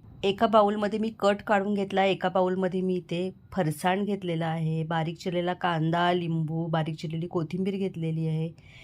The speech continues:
डिशमध्ये मी इथे मी फरसाण घातलेलं आहे आणि त्याच्यावरती आपण जी मिसळ केलेली आहे ती सगळी घालायची आहे. इथे पाव घेतलेला आहे आणि जो कट असतो तो वरतून घालायचा. दिसतानाच इतकी टेम्प्टिंग अशी दिसते ना,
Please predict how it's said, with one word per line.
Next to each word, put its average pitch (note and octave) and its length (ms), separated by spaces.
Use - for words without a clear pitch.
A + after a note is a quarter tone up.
डिशमध्ये G3 560
मी G3+ 300
इथे F#3+ 340
मी G3 320
फरसाण F#3+ 480
घातलेलं G3+ 500
आहे F#3+ 260
आणि F3+ 220
त्याच्यावरती F3+ 480
आपण F#3 300
जी G3+ 140
मिसळ G#3+ 460
केलेली G3+ 360
आहे F3+ 180
ती G#3 160
सगळी F3+ 340
घालायची D#3 480
आहे. D#3 300
इथे F3+ 240
पाव F#3 260
घेतलेला F#3 480
आहे D#3+ 420
आणि F3 180
जो G3+ 120
कट G3 340
असतो F#3+ 240
तो G3 120
वरतून F3+ 380
घालायचा. E3+ 560
दिसतानाच F3 600
इतकी G3 300
टेम्प्टिंग F3+ 520
अशी F#3+ 180
दिसते F#3+ 460
ना, E3+ 240